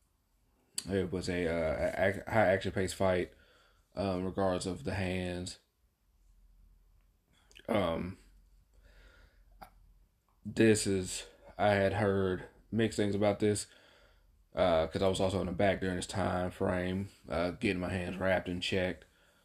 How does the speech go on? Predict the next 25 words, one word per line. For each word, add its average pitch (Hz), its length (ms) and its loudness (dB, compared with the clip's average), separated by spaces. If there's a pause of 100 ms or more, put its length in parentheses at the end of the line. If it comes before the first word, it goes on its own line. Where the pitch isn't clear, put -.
(460)
uh, 82 240 2
due 90 220 -4
to 87 100 -6
my 90 140 -2
upcoming 87 480 -4
bout. 90 480 2 (760)
And 92 460 0 (2000)
it 90 120 0
says, 123 560 8
from 110 240 -4
what 123 100 4
I've 120 180 2
heard, 127 280 4
like 107 100 2
I - 20 -10
said, 104 120 -4
it's 98 80 -6
mixed 127 200 2
different 113 200 -4
things. 104 320 0 (420)
Alejandro 113 440 8
was 95 120 -2
doing 110 220 2
pretty 101 200 0
well, 101 460 2